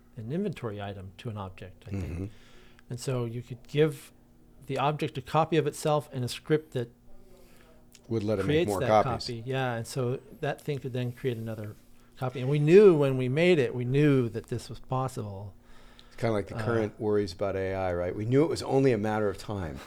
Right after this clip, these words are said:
Speaker 1: <laughs>
Speaker 2: until, uh, people began to use this feature, uh, destructively.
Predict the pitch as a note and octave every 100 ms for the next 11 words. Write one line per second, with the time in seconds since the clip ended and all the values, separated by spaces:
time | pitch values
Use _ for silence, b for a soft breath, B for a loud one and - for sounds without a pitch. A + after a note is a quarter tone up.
0 | C#3 - B2+ G#2 F2+ A2 F#2+ - - F#2+
1 | F2+ - G#2+ F#2 G#2 G2+ G2 F#2+ F#2 G3+
2 | F3 C#3 F2+ - F#2+ F2+ F2 E2+ - b
3 | b b - - F#2+ G1+ - _ A2 G#2
4 | - F#2+ F2+ - - -